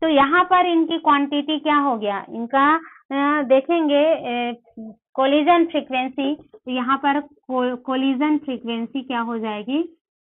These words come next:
frequency कम हो जाएगी। क्यों? क्योंकि इनके मध्य टकराव कम होगा, क्योंकि surface area इनका ज्यादा। लेकिन इस condition में देखें तो यहाँ पर इनकी जो collision frequency है, वो क्या हो जाएगी?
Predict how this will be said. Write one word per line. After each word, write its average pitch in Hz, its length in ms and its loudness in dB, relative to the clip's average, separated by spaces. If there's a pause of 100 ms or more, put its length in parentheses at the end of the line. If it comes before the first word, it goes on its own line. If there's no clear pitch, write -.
(380)
frequency 254 840 -4 (120)
कम 233 200 0
हो 190 160 -8
जाएगी। 180 420 -12 (540)
क्यों? 349 180 4
क्योंकि 285 300 -4
इनके 277 300 2
मध्य 277 420 2 (120)
टकराव 233 420 0
कम 254 240 0
होगा, 208 300 -4
क्योंकि 214 320 -8
surface 214 540 -6
area 208 240 -6
इनका 196 380 0 (400)
ज्यादा। 202 360 2 (360)
लेकिन 359 320 2
इस 381 160 2
condition 403 520 2
में 320 200 6
देखें 302 380 0
तो - 280 -12
यहाँ 262 320 -2
पर 294 200 -2
इनकी 285 360 0
जो 269 160 -4
collision 240 760 -2
frequency 262 920 -4
है, 247 180 -4
वो 214 200 -8
क्या 208 180 -10
हो 196 160 -12
जाएगी? 190 520 -8